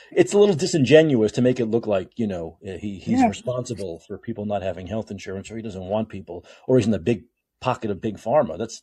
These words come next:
Speaker 1: nonsense. He's suing them. He's the
Speaker 2: Yeah.
Speaker 1: one who said, he's the one who just said, "If you're under sixty-five, don't get <laughs> this vaccine," which is gonna really, you know, uh, cut into Big Pharma's profits.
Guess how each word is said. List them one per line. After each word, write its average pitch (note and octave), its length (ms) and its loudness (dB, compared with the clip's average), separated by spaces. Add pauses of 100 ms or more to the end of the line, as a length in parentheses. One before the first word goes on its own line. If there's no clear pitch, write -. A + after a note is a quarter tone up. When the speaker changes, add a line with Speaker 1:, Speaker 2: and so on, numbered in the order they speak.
(120)
Speaker 1:
nonsense. - 640 -4
He's A2 200 -8
suing F#3 300 -2
them. D#2+ 200 -14 (500)
He's F3 160 2
the F#3 80 8
Speaker 2:
Yeah. F3 60 10
Speaker 1:
one F3 120 10
who F3+ 100 2
said, F3 340 8
he's A#3+ 160 10
the B3+ 60 10
one A3 140 12
who G#3 60 10
just G3 220 8
said, G#3 280 10 (180)
"If E3+ 120 0
you're G3+ 100 10
under F#3+ 160 8
sixty-five, G#3 880 8
don't E3+ 240 8
get D3+ 120 4
<laughs> - 240 -8
this - 160 -4
vaccine," F#3 500 4
which B2+ 140 0
is C3 100 -6
gonna D3+ 240 0 (200)
really, B2 540 2 (280)
you D3 140 2
know, F#2 340 0
uh, G#2 160 2
cut C3+ 200 6
into A#2 240 2
Big G#2+ 200 -4
Pharma's G2+ 400 -4
profits. B2 540 0